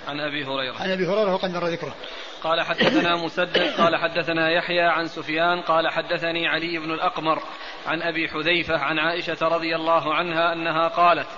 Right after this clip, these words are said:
Speaker 1: 'قلت للنبي صلى الله عليه وعلى آله وسلم: 'حسبك من صفية كذا وكذا.' قال غير مسدد، تعني قصيرة. قال: 'لقد قلت كلمة لو مزجت بماء البحر لمزجته.'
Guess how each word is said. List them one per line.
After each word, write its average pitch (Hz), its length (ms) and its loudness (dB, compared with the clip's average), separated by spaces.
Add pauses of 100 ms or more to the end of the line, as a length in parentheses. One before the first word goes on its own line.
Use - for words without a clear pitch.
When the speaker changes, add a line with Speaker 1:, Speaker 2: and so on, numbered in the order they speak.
(360)
Speaker 1:
'قلت 185 240 -2
للنبي 190 600 0
صلى 185 260 -2
الله 180 380 2
عليه 175 340 0
وعلى 170 500 2
آله 165 240 -4
وسلم: 160 560 -2 (340)
'حسبك 175 540 -2
من 165 220 -2
صفية 160 640 -2 (580)
كذا 196 320 4
وكذا.' 180 540 2 (420)
قال 175 220 6
غير 175 260 4
مسدد، 185 640 0 (180)
تعني 175 300 2
قصيرة. 180 600 0 (360)
قال: 180 380 6 (360)
'لقد 170 280 2
قلت 185 360 -2
كلمة 160 540 0
لو 156 340 2
مزجت 160 560 -2
بماء 165 440 0
البحر 170 360 -2
لمزجته.' 156 680 -2